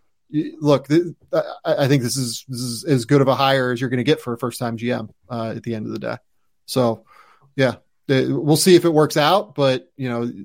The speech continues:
has all of the, um, all the experience that you can think of, uh, to make this work.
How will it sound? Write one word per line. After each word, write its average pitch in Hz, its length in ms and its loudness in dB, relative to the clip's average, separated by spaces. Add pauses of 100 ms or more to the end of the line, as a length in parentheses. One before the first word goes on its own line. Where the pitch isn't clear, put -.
(220)
has 147 200 4
all 151 300 6
of 123 140 0
the, 131 400 2 (400)
um, 117 500 -4 (1040)
all 151 160 4
the 143 120 2
experience 127 560 -2
that 131 100 -4
you 123 140 -4
can 113 380 -8 (360)
think 113 200 -6
of, 104 260 -12 (460)
uh, 113 220 -8 (100)
to 131 100 -6
make 120 220 -4
this 117 160 -12
work. - 300 -14